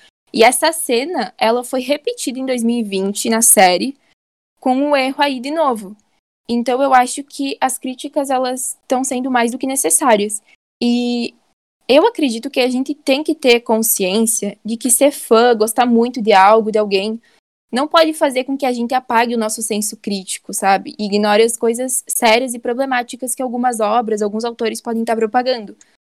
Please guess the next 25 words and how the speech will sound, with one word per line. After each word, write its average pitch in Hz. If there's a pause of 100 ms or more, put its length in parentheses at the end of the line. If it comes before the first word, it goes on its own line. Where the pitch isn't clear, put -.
(180)
Porque, 269
por 262
exemplo, 240
na 247
série, 190 (100)
a 220
produção -
é -
bonita, 220
o 196
elenco 196
é -
maravilhoso, 196
o 196
enredo 202
é 190
cativante, 208 (420)
e 247
o 262
livro 247
também 254
é 262
muito 240
bem 277
escrito. 214